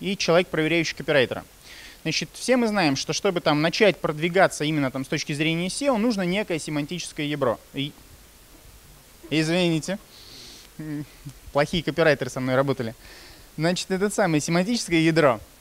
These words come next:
Вот, эм, как его составлять, не вдаёмся, все вы знаете, да, некий список вот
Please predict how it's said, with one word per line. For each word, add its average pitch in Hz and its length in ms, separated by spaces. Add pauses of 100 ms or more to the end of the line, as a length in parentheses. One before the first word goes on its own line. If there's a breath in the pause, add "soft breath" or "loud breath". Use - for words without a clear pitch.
(460 loud breath)
Вот, 160 480
эм, 151 560 (580)
как 214 160
его 185 140
составлять, 185 560
не 160 180
вдаёмся, 220 480
все 208 220
вы 180 100
знаете, 156 320
да, 226 160
некий 220 320
список 233 460
вот 151 160